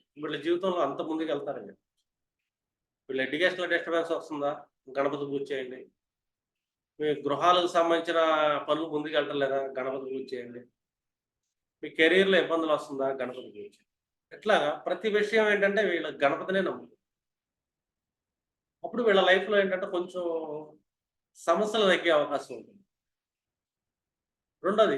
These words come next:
ఈ కుజుడు ఎలా ఉంటుందంటే కంప్లీట్ కెరీర్ అనేది కుజుడు డిసైడ్ చేస్తున్నాడు వీళ్ళ జాతకం. మార్స్ ఎప్పుడైతే ఈ మార్స్ వీళ్ళ జాతకంలో ఇబ్బంది పెడుతున్నాడో,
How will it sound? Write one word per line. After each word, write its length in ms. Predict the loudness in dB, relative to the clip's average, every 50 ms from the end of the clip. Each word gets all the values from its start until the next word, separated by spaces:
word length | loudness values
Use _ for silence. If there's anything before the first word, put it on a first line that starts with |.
| -2 -4
ఈ 100 | -6 -8 -8
కుజుడు 280 | -6 -4 -4 4 6 8
ఎలా 120 | 8 8 8 6
ఉంటుందంటే 440 | 4 2 2 2 2 2 2 0 -2
కంప్లీట్ 460 | -2 -2 -4 -2 -2 -2 -2 0 -2 0 2
కెరీర్ 320 | 4 4 4 4 4 4
అనేది 340 | 4 4 4 2 2 0 0 0 -2 -2
కుజుడు 280 | -4 -4 -2 -2 -2 -2
డిసైడ్ 260 | -4 -2 -2 -2 -2 -2
చేస్తున్నాడు 320 | -4 -4 -4 -6 -6 -6
వీళ్ళ 140 | -6 -8 -8
జాతకం. 300 | -8 -8 -8 -8 _ _ _ _ _ _ _ _ -2
మార్స్ 360 | 2 2 2 2 0 -4 -14 -20 _ _ _ _ _ _ _ _ _ _ _ _ _ _ _ _ _ _ _ _ _ _ _ _ _ _ _ _ _ _ _ _ _ _ _ _ _ -8
ఎప్పుడైతే 420 | -8 -2 4 4 6 6 8 6 8 8 10 8 8 6 2
ఈ 80 | -2 0
మార్స్ 400 | 2 4 4 4 4 2 0 0 2 2 2 2 0 0 -4 -6 -10 -18 _ _ _ _ _ -8
వీళ్ళ 220 | -2 -2 0 0 2
జాతకంలో 440 | 4 6 6 6 4 0 -2 0 0
ఇబ్బంది 280 | -2 -2 -2 -2 0 2
పెడుతున్నాడో, 500 | 0 0 0 -2 -6 -6 -6 -6 -6 -10